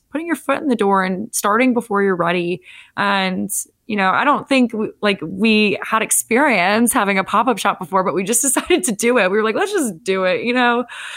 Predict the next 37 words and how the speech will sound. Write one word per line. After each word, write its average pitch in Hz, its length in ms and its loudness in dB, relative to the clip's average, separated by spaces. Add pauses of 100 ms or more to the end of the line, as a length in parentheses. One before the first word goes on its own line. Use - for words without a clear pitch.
(160)
And 220 540 -2 (1000)
it 302 160 2
actually 277 340 0
went 226 360 -2 (300)
so 208 340 0
well. 190 460 -2
Like, 220 180 -2
I 226 580 2 (240)
couldn't 277 200 -2
imagine 196 400 0
it 196 180 -6
to - 140 -4
have 190 100 -2
gone 185 200 0
any 185 180 -2
better. 214 640 0
And 185 560 -2 (480)
just 233 260 -4
to 247 80 -2
say 208 680 2
that, 180 520 0
you 196 100 -6
know, 185 140 -4
we 185 120 -2
were 202 60 -2
at 214 120 -4
the - 120 -10
S 214 200 -2
L 190 160 0
S 202 260 0
at 196 100 -2
a 170 280 -4 (480)
Miami 202 340 -2
Swim 202 400 -4
Week 208 300 -2
pop-up, 240 640 -2
like, 190 260 -4